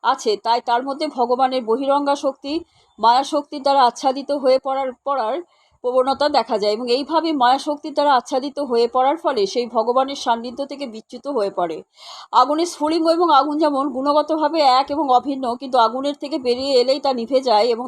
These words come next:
তখন আর তার মধ্যে আগুনের বৈশিষ্ট্যগুলো দেখা যায় না, তেমনি পরমাণু সদৃশ জীবাত্মা ভগবত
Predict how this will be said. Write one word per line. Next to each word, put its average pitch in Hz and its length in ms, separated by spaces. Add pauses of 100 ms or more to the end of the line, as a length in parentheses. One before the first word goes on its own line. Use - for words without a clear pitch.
তখন 262 460 (380)
আর 233 240
তার 277 200
মধ্যে 254 320
আগুনের 240 380
বৈশিষ্ট্যগুলো 269 640
দেখা 247 280
যায় 226 240
না, 226 180
তেমনি 240 340
পরমাণু 247 460
সদৃশ 277 460
জীবাত্মা 240 600
ভগবত 233 540